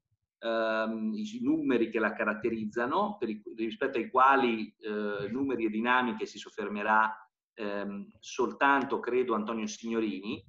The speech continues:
ma su, ehm, lo sforzo collettivo che noi dobbiamo fare per ripartire,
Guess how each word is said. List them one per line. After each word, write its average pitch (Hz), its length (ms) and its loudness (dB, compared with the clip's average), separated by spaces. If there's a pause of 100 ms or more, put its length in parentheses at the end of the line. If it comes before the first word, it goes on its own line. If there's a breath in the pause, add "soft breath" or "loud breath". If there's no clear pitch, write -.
(600)
ma 214 480 6
su, 226 600 0 (140)
ehm, 120 760 -2
lo 127 180 -2
sforzo 208 560 2
collettivo 120 720 2
che 113 100 -2
noi 131 180 0
dobbiamo 180 400 4
fare 104 540 0
per 143 200 2
ripartire, 135 1080 -2